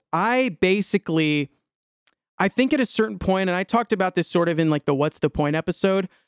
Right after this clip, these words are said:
I think you get to a certain point where it's not necessarily that you get bored of, or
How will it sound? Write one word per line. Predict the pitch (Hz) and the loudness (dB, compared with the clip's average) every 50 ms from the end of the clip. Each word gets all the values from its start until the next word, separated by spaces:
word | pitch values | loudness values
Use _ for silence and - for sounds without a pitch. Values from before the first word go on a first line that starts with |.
| _ _ _ - | _ _ _ -4
I | 180 175 | -4 -2
think | - - 254 233 - | 0 0 0 2 2
you | 277 233 | 2 2
get | 185 214 208 - | 0 -2 -2 0
to | 214 202 | 0 0
a | 180 | 0
certain | - - 190 190 185 160 | 0 -2 -2 -2 -4 -6
point | - - - 160 165 170 185 - | -8 -4 -2 -2 0 -2 -2 -2
where | 170 156 165 160 156 151 147 139 - _ _ _ _ _ _ _ _ _ _ _ _ _ _ _ _ _ _ _ _ _ _ _ | -2 0 0 0 0 0 -2 -4 -6 _ _ _ _ _ _ _ _ _ _ _ _ _ _ _ _ _ _ _ _ _ _ _
it's | - 202 - - | -4 -2 0 0
not | 254 277 302 | 0 0 2
necessarily | 339 320 - 302 - - 214 208 214 220 220 202 | 0 0 0 -2 -2 -2 0 0 2 2 2 2
that | 202 202 196 | 2 2 2
you | 185 147 | 0 0
get | - 175 165 - 135 - | 0 0 -2 -2 -2 0
bored | 165 147 151 160 170 175 | 2 2 4 4 2 2
of, | 185 185 185 185 165 | 2 2 2 0 2
or | 180 175 160 | 2 0 0